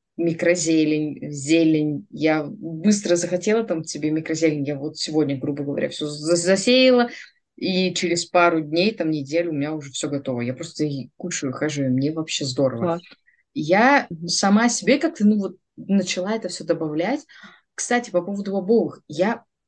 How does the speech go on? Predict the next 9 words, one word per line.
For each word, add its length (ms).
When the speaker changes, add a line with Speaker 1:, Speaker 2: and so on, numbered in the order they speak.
Speaker 1:
буквально 540
два 200
года 280
назад 440
решила 440
попробовать, 680
ну, 220
разные 340
бобовые. 600